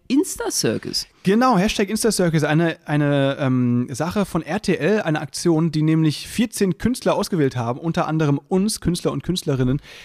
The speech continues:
Speaker 2: die da eben ihre Skills und Fähigkeiten zeigen und ein bisschen Gags machen. Und wir haben jetzt da fünf, äh, beziehungsweise sechs Videos vorproduziert gestern und die werden dann zwölfter bis vierzehnter März eben, äh, bei R T L gepostet.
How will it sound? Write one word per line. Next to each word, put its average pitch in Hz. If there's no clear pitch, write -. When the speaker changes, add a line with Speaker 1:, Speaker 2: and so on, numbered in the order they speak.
Speaker 2:
die 208
da 175
eben 180
ihre 156
Skills 202
und 185
Fähigkeiten 165
zeigen 131
und 151
ein 143
bisschen 156
Gags 160
machen. 127
Und 139
wir 131
haben 156
jetzt 170
da 143
fünf, 185
äh, 151
beziehungsweise 143
sechs 143
Videos 175
vorproduziert 151
gestern 131
und 151
die 160
werden 190
dann 202
zwölfter -
bis 151
vierzehnter 180
März 131
eben, 156
äh, 135
bei 127
R 147
T 147
L 127
gepostet. -